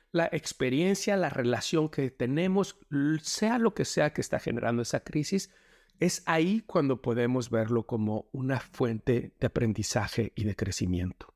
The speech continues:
Y para ello tengo siete pasos que les quiero recomendar. Siete pasos que pueden utilizar cuando ustedes estén en una situación de crisis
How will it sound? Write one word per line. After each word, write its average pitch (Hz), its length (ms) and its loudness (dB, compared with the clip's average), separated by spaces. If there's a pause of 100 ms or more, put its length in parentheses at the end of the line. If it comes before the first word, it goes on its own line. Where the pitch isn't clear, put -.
(720)
Y 214 60 0
para 214 200 2
ello 320 400 2
tengo 190 240 2
siete - 400 -2
pasos 139 420 0
que - 120 -2
les 107 140 -4
quiero 117 220 -2
recomendar. 123 800 -2
Siete - 420 -2
pasos 160 440 0
que - 100 -2
pueden 143 320 2
utilizar 127 640 0
cuando 131 220 0
ustedes 151 420 2
estén 131 400 0
en 120 120 0
una 175 160 2
situación - 480 -2
de 113 120 -2
crisis 135 560 0